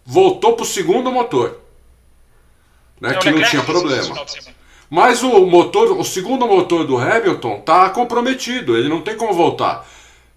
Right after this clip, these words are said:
Speaker 1: Nem pro primeiro, nem pro segundo. Se ele trocar motor, tem que ser um novo. Entendeu?
Speaker 2: Eles
Speaker 1: Então,
Speaker 2: vão trocar.
Speaker 1: é, é, esse que é o
Speaker 2: Provavelmente
Speaker 1: problema.
Speaker 2: eles vão trocar. Eles
Speaker 1: Então,
Speaker 2: vão
Speaker 1: eu não
Speaker 2: trocar.
Speaker 1: sei quando eles vão trocar.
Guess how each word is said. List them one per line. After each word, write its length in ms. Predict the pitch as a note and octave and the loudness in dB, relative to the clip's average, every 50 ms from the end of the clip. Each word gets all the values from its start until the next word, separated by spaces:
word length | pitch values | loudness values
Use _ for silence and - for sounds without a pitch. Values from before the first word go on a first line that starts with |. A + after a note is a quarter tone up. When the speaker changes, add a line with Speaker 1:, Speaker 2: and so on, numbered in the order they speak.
| _ | _
Speaker 1:
Nem 200 | - C#3 F3 A3+ | -2 0 0 0
pro 120 | A3+ A#3 A#3 | 0 -4 -4
primeiro, 340 | - F#3+ E3+ E3+ G3 G#3 G#3+ | -2 0 2 2 2 2 0
nem 100 | A#3 A#3 | -4 -6
pro 100 | - - | -6 -6
segundo. 380 | - C#4 F3 G#3 G#3+ G3+ D#3 | -8 -8 -6 -4 -4 -4 -4
Se 160 | A#2+ - F#3+ | -4 -2 -4
ele 100 | - - | -4 -4
trocar 440 | - - - A3 G#3+ G#3+ - G3+ G#3 | -6 -4 -2 0 0 0 2 2 2
motor, 400 | F#3+ E3 C#3 - - F3 G3+ G#3 - | 2 0 -2 -2 0 0 0 0 -2
tem 120 | A3+ A3+ | -6 -10
que 80 | - - | -10 -8
ser 140 | - A#3 | -6 -6
um 100 | A#3+ B3+ | -6 -2
novo. 480 | A3+ G3 G3+ D4 - - - - - - _ _ _ _ _ _ _ _ _ _ _ _ _ _ _ _ _ _ _ _ _ _ _ | 0 0 2 2 0 -2 -8 -14 -16 -20 _ _ _ _ _ _ _ _ _ _ _ _ _ _ _ _ _ _ _ _ _ _ _
Entendeu? 240 | - A#2 B2 D#3 F3 | -12 -10 -8 -6 -6
Speaker 2:
Eles 100 | D#3+ - | -6 -4
Speaker 1:
Então, 120 | - F#3+ G3 | -2 -2 -2
Speaker 2:
vão 80 | G#3 G3 | -2 -2
trocar. 500 | E3 - C#3+ D#3+ D3+ - D3+ D3+ - D#3 | -6 -6 -4 -4 -2 -2 -4 -6 -4 -2
Speaker 1:
é, 40 | E3+ | -2
é, 40 | |
esse 180 | G#3 A#3 - A3 | -2 0 -2 -2
que 60 | G3+ | 0
é 40 | F#3 | 0
o 40 | F#3 | 0
Speaker 2:
Provavelmente 340 | F#3 D3 B2 A2+ G2+ F2+ D2 | 0 -2 -4 -4 -4 -6 -6
Speaker 1:
problema. 40 | |
Speaker 2:
eles 80 | - - | -8 -12
vão 100 | - D#3+ | -16 -16
trocar. 320 | - - C#3+ - - - - _ _ _ _ _ _ _ _ _ _ _ _ _ - | -16 -16 -20 -20 -20 -20 -20 _ _ _ _ _ _ _ _ _ _ _ _ _ -20
Eles 120 | A2 - | -20 -14
Speaker 1:
Então, 120 | - C#3+ D3 | -10 -6 -4
Speaker 2:
vão 60 | E3 | -4
Speaker 1:
eu 40 | F#3+ | -2
não 60 | F#3+ | -2
Speaker 2:
trocar. 160 | F3 - F3 | -2 0 0
Speaker 1:
sei 80 | F#3 F#3 | 0 2
quando 220 | F#3 F3 F3 - | 2 2 4 4
eles 120 | - F#3+ | 2 2
vão 120 | F#3+ G3 G3 | 0 -2 -2
trocar. 560 | F#3+ A#3 B3 B3 - C3+ G2+ - - - - | 0 0 -2 0 0 -2 -4 -4 -6 -10 -20